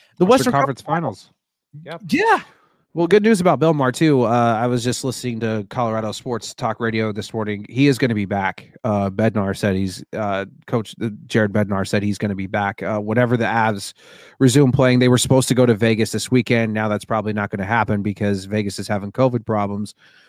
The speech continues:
Speaker 2: So the Avs are more than likely probably gonna get two weeks fully off because of covid, but, um, he, Belmar, it, it looked nasty with that injury he took in, in Minnesota, but now he looks,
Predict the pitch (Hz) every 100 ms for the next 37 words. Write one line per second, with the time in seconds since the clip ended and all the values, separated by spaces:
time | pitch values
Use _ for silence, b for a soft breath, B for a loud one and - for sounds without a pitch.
0 | b _ 135 135 156 185 156 117 131 175
1 | 131 139 147 117 135 147 120 113 110 -
2 | 143 127 120 - - _ 160 170 113 120
3 | 107 92 - 120 107 113 104 95 - 139
4 | 104 101 98 107 101 - _ _ _ _
5 | - 110 110 101 95 _ - 123 143 -
6 | 131 143 147 139 131 - 117 107 147 165
7 | - 131 135 135 - 117 117 110 110 113
8 | 110 107 110 - 117 110 107 92 107 107
9 | 101 120 113 98 101 104 110 107 110 -